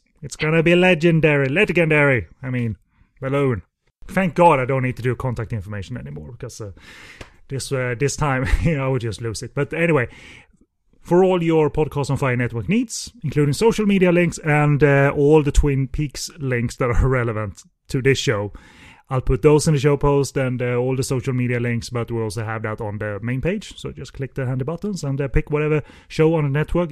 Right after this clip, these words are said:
you like. We don't have a David Lynch show. Well, we do now, I guess. We'll, we'll work on expanding, if you will. But, um, that is, uh, at any rate, uh, everything you need to, um,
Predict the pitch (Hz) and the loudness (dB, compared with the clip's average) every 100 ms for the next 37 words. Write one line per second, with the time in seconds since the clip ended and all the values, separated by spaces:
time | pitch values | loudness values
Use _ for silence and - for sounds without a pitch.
0 | 139 139 135 127 156 - 135 120 120 120 | -2 2 2 2 -2 -2 -2 -2 -2 -2
1 | 113 113 104 120 196 - 165 - 156 208 | -2 -4 -4 0 -2 -2 -8 0 0 0
2 | 135 117 123 120 113 123 180 160 165 - | -6 -4 -2 0 0 0 -4 -6 -10 -12
3 | - - - - - - - 131 127 123 | -20 -20 -20 -20 -20 -20 -10 -4 -2 0
4 | 139 151 143 139 113 - 120 90 80 - | 2 4 4 2 -2 0 0 0 -4 -8
5 | 120 110 107 104 - - - - 139 139 | -10 -8 -6 -8 -12 -20 -20 -2 -2 4
6 | 156 143 143 - 175 151 165 175 156 - | 4 4 2 -2 -8 0 2 4 2 2
7 | 135 127 127 143 131 127 123 113 107 107 | 0 0 0 -2 -2 0 0 0 -2 -2
8 | 120 127 113 110 107 107 - 131 - 117 | -2 -2 -2 -4 -4 -6 -8 -14 -8 -4
9 | 104 104 101 101 98 101 98 107 | -4 -4 -6 -6 -8 -8 -8 -10